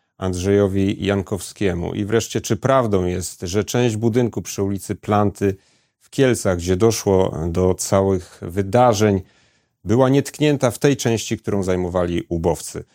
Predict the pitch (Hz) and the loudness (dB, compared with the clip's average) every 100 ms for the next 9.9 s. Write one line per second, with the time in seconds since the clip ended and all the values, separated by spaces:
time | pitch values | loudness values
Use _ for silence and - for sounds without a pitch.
0 | _ _ _ - 151 156 165 147 131 123 | _ _ _ 2 2 4 2 2 2 0
1 | 113 123 123 131 143 - 110 107 95 - | 0 2 4 6 4 2 -2 -2 -2 2
2 | 104 104 107 98 - - 92 98 101 101 | 4 4 2 0 -4 -12 -6 -2 0 0
3 | 98 95 101 95 95 117 123 - 107 98 | 0 0 -2 -2 -4 -2 -2 -2 -4 0
4 | 101 98 90 98 - 95 90 98 95 85 | 2 0 -4 -8 -4 -2 -2 -6 -8 -8
5 | 87 113 117 - 107 - 95 - 117 113 | -6 -4 -6 -8 -8 -6 -8 -2 -2 -2
6 | 107 101 104 98 98 104 95 92 87 107 | -2 -2 0 -2 -2 -4 -2 -2 0 2
7 | 117 117 104 - - - - - 113 120 | 2 2 0 -6 -20 -20 -10 -4 0 0
8 | 104 104 107 - 104 110 120 117 101 - | 2 0 0 0 0 2 2 2 2 0
9 | - 101 95 104 101 95 - 95 | -4 -2 -2 -2 -2 -4 -2 -2